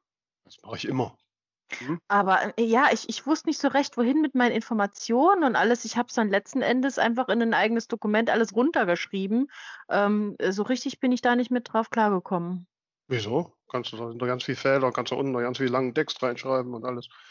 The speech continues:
Speaker 1: Ja, ich
Speaker 2: Ja,
Speaker 1: find auch
Speaker 2: aber das war so vorgefertigt, was da rein darf und, und irgendwie viele, also mit Sicherheit war ich zu dumm,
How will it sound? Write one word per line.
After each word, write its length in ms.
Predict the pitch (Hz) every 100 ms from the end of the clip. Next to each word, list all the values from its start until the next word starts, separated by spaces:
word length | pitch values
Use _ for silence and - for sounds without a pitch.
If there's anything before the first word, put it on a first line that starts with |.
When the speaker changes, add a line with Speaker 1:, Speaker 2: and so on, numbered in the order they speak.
| - -
Speaker 1:
Ja, 240 | 220 233 254
ich 80 |
Speaker 2:
Ja, 60 | 294
Speaker 1:
find 140 | 330 320
auch 40 |
Speaker 2:
aber 140 | 262
das 220 | 247 262 254
war 140 | 277
so 100 | 277
vorgefertigt, 1120 | - - 269 311 339 - 285 254 254 247 -
was 200 | 233 269
da 140 | 285 247
rein 520 | - 220 262 302 277
darf 520 | 262 247 254 254 -
und, 120 | 247
und 240 | - 233 226
irgendwie 640 | 240 262 302 285 285 262
viele, 600 | - 262 240 202 - -
also 180 | 254 233
mit 200 | 240 233
Sicherheit 560 | 339 370 403 302 254 -
war 140 | 220
ich 140 | 226 -
zu 120 | 226
dumm, 500 | 247 359 349 180